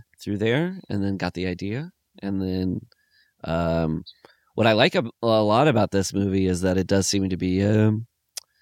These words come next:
uh, a passion project where somebody gets the success and clout to make whatever movie they want, however they want.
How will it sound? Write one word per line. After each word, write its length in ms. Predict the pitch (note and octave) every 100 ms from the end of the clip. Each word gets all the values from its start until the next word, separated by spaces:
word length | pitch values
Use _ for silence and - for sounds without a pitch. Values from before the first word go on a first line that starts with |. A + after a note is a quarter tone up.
| _ _ -
uh, 240 | F#2+ G2+ -
a 80 | -
passion 380 | C3 C3+ F#3+ -
project 400 | G2 F#2 C#2+ - -
where 460 | F#2+ F2+ F2+ F#2 - _ _
somebody 400 | - F2+ F#2+ F#2+
gets 260 | F#2+ - -
the 420 | F2 F2+ F2 F#2 _ _ _ _ _ _
success 800 | - G#2 - C#3 F#3 - - -
and 160 | F2 E2+
clout 340 | G#2 B2+ E3 - _ _ -
to 100 | G#2
make 180 | G2+ -
whatever 380 | F#2+ F#2+ G2 G2
movie 240 | G2+ G2+
they 140 | G2 G2
want, 300 | G#2 E3+ - _ _ -
however 420 | F2+ F#2 G#2 B2
they 140 | B2+
want. 300 | C3 C#3+ F#3